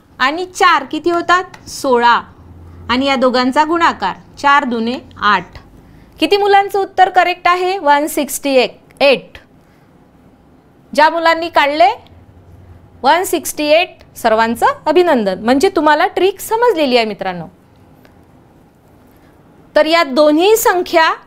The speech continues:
दहाच्या जवळ होत्या. ठीक आहे, आता बघा, या दोन संख्यावर तुम्हाला उ-, उदाहरणे दिलेली आहे. परत या ठिकाणी लक्ष द्या, हे जे दोन उदाहरणं दिलेले होते,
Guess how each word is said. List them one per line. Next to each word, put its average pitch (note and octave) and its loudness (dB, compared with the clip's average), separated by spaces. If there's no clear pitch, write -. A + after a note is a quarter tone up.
दहाच्या C#4 0
जवळ C4+ 4
होत्या. G3 -2
ठीक F4 2
आहे, D#4+ 2
आता C4 2
बघा, E4 2
या B3+ 0
दोन F4 0
संख्यावर D#4 0
तुम्हाला C#4+ 0
उ-, C4+ -2
उदाहरणे C4 0
दिलेली A3+ -4
आहे. G#3+ -4
परत F4 2
या F4+ 2
ठिकाणी F4 -2
लक्ष E4 0
द्या, E4 0
हे E4+ 2
जे F4+ 2
दोन E4 2
उदाहरणं D4 2
दिलेले C4 -2
होते, B3 0